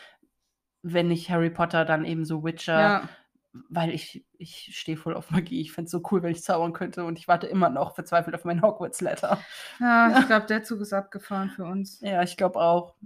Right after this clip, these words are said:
Speaker 1: Und dennoch, würde ich ihn heute bekommen, wäre ich morgen in Hogwarts. Ich sag's dir, auch wenn ich schon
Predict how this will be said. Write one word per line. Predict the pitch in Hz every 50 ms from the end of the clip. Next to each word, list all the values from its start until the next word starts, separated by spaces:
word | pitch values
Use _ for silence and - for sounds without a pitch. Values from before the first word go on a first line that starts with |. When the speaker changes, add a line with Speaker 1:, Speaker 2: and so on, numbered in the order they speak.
| - _
Speaker 1:
Und | - 208 202 208 -
dennoch, | 202 196 202 233 - - - - 175 180
würde | 208 208 214
ich | 214
ihn | 220 190
heute | 196 208 214 214 208
bekommen, | 175 185 175 - 214 185 190 185 185 190 196 - 190
wäre | 185 185 175 180
ich | 170 175
morgen | 190 180 170 175 180 175
in | 170 170
Hogwarts. | 202 190 - - 185 165 165 - -
Ich | 185 175 165
sag's | 180 190 180 - - -
dir, | - 180 170 170 180 - - _
auch | - 202 208 208 -
wenn | 202 190 190
ich | 185 -
schon | 190 185 185 185